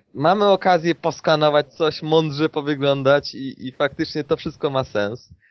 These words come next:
Y, łapanie duchów to prawdziwy fan.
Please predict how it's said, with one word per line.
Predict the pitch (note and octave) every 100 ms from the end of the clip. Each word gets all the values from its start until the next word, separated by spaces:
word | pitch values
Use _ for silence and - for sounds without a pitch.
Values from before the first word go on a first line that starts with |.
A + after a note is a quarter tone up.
| _ _
Y, | - G#2+ G2+
łapanie | G2 F#2+ C3+ E3 E3+ E3+
duchów | F3 F#3 -
to | D#3+
prawdziwy | D#3+ C#3 D3+ D3+
fan. | C#3 A#2 G2+ G2